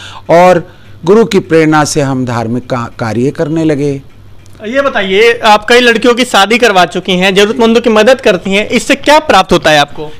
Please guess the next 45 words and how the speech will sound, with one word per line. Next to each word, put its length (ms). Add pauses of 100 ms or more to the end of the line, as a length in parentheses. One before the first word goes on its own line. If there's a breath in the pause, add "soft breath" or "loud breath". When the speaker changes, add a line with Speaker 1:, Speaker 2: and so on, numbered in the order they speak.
Speaker 1:
इससे 280
एक 100
आत्मा 360
की 140
खुशी, 460
एक 320
संतुष्टि 640
महसूस 520
होती 260
है 200
कि 140
ऐसे 240
कार्य 360
करने 400
चाहिए। 380 (380 loud breath)
हम 180
आए 280
हैं, 260
हमको 280
मानव 300
शरीर 340
दिया 380
है 340
प्रभु 360
ने, 220 (360 loud breath)
तो 100
कुछ 240
अच्छे 280
कार्य 400
तो 140
करें, 380 (480)
और 180
क्या 180
कर 180
सकते 380
हैं? 240 (340)
आप 180
ये 100
बताइए, 300
हमारे 320
कोई 160
बच्चे 340
नहीं, 120
कच्चे 360
नहीं, 180